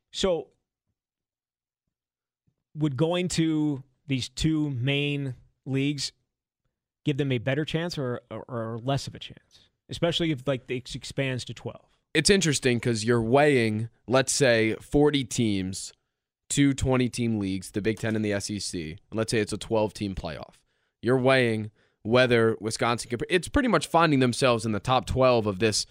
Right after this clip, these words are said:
Speaker 2: A P poll, but it's the A P for this, these two conferences, whether they have a better chance at finding themselves in the top twelve, which when you think about the math, twelve out of forty is, I, I mean, almo-, more than a quarter of the teams make it.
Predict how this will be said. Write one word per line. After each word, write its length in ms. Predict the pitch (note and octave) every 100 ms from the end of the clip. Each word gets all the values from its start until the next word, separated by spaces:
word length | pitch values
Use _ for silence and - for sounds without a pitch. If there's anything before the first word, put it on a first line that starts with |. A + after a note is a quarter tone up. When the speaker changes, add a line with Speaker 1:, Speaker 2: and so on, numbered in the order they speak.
| - -
Speaker 2:
A 160 | C3
P 220 | A2+ B2 G#2
poll, 420 | - D3+ G#2+ G2+ _ -
but 100 | A2
it's 100 | -
the 140 | B2
A 60 | A#2
P 200 | B2 A2+
for 160 | G#2+
this, 280 | G#2 G2+ -
these 400 | - A2 A2 -
two 280 | - - A#2+
conferences, 720 | G2 A2+ B2+ G2+ F2 E2 E2+ - _ _ _ _
whether 320 | A2 C3 C3+
they 80 | B2+
have 100 | C#3
a 60 | A#2
better 220 | C3 B2
chance 280 | - B2 A2
at 100 | -
finding 300 | B2 B2+ A#2+
themselves 380 | G#2+ A#2 G#2+
in 60 | G2+
the 60 | G2
top 280 | - C#3
twelve, 480 | - - E3 D3+ A#2+ _ _ _ _
which 180 | A#2+ C#3+
when 120 | D3+
you 80 | B2
think 220 | - G3
about 220 | D3+ C3+
the 80 | -
math, 400 | A2+ C#3 G#2 -
twelve 300 | - D#3 E3+
out 100 | C3
of 80 | G#2
forty 480 | - D#3+ B2 E2 F#2+ _ _ _ _
is, 460 | A#2+ A2 F#2+ - - _ _ _ -
I, 200 | G#2 F#2+ _ _
I 100 | A2
mean, 140 | A2 G#2
almo-, 280 | G#2+ G#2+ -
more 280 | C3 C#3+
than 260 | C3 A2 G2+ -
a 100 | A2+
quarter 440 | - F3 E3 A#2+
of 120 | A2 G2+
the 60 |
teams 340 | G#2+ D#3+ C3+ B2+
make 240 | A3 -
it. 140 | -